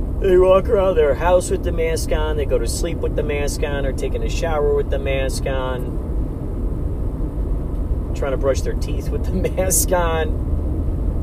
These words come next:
All this stuff. Trying to eat their lunch with the mask on.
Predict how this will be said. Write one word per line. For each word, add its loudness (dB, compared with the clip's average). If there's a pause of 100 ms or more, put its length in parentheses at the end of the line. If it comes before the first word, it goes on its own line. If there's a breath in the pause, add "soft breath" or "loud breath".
(580)
All 4
this 2
stuff. 0 (4000)
Trying -2
to 0
eat -2
their 0
lunch 0
with -2
the -2
mask -2
on. -2